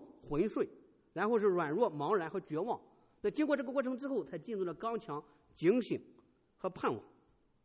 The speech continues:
啊，我不知道弟兄姐妹有没有这样的感受啊？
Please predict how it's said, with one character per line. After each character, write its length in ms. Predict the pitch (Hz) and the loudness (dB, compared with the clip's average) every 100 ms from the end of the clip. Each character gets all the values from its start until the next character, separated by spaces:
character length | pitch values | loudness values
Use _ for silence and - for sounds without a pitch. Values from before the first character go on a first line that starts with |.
| _ _ _ _ _ _ _ - | _ _ _ _ _ _ _ 0
啊， 120 | 196 | 2
我 80 | 247 | 6
不 80 | |
知 40 | 294 | 4
道 80 | 277 | 6
弟 60 | |
兄 100 | 277 | 6
姐 120 | 214 | 6
妹 120 | 196 202 | 6 6
有 80 | |
没 120 | 160 180 | 6 4
有 80 | |
这 80 | 170 | 4
样 80 | 170 | 0
的 120 | 147 - - | -2 -6 -14
感 180 | - 107 | -10 -4
受 140 | 202 | -2
啊？ 100 | 165 | -4